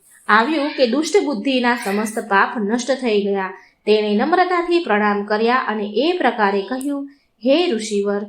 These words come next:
હું અત્યંત પાપી છું. એવું કોઈ જઘન્ય પાપ નથી જે મેં ન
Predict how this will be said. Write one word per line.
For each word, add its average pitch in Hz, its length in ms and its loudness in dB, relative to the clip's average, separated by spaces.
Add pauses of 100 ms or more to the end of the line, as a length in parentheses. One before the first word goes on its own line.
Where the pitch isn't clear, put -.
(300)
હું 370 140 2
અત્યંત 214 560 -2
પાપી 240 360 0
છું. 208 340 -4 (240)
એવું 226 340 0
કોઈ 339 440 2
જઘન્ય 220 440 0
પાપ 226 460 0
નથી 294 680 -2 (120)
જે 370 260 4
મેં 381 280 0
ન 240 140 2